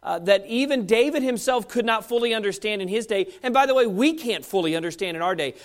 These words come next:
But science is teaching us a lot about what these verses are telling us.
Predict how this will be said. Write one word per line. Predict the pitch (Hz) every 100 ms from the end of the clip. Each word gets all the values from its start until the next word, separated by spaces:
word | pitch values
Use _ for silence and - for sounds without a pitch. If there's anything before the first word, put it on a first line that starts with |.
| -
But | 226 226
science | - - 254 339 302 247 233 -
is | 240 220 -
teaching | 254 285 285 233
us | 196 185 - - 214
a | 220
lot | 214 233 247 220
about | 196 165 240 220
what | 190 190
these | 202 190 151
verses | 175 226 214 175
are | 175
telling | 175 240 277 160
us. | 110 92 - - _